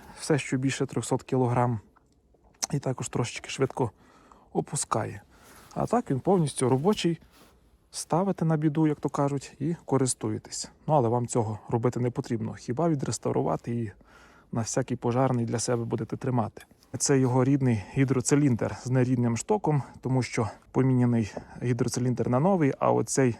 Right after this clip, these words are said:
шток, який стояв в новому циліндрі, він одразу був зігнутий. Тому старого витягнув, поставив на новий, а цей сюди заставив, хай буде. Теж в комплекті даю, дзеркало там в чудовому стані,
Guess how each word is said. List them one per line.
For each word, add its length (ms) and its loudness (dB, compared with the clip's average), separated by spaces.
шток, 320 -4
який 160 -2
стояв 240 4
в 40 2
новому 260 2
циліндрі, 520 0
він 160 0
одразу 420 0
був 200 0
зігнутий. 640 -4
Тому 200 0
старого 420 0
витягнув, 400 0
поставив 480 2
на 100 0
новий, 460 2
а 80 -8
цей 180 0
сюди 240 -4
заставив, 460 -2
хай 180 -4
буде. 260 -6
Теж 200 -2
в 20 -18
комплекті 580 0
даю, 380 4
дзеркало 400 2
там 180 -2
в 40 -4
чудовому 420 2
стані, 440 2